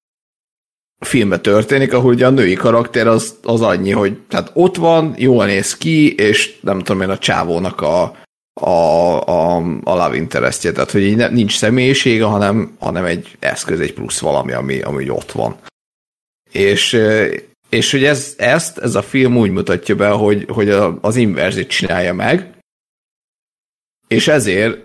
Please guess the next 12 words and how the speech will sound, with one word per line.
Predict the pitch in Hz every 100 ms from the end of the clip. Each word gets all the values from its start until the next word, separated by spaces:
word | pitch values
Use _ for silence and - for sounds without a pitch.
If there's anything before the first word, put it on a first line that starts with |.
| _
ezért, | 139 120 98 87 98 - -
ö, | 104 98 98 82
és | - -
az | 127
volt | 131 101
a |
fura | 90 107 98
benne, | 98 110 110
hogy | 117
ezért, | - 107 107 104 104 -
ö, | 117 107 110 113 113 - _ _
sokkal | - - 143 - 117 107 107 -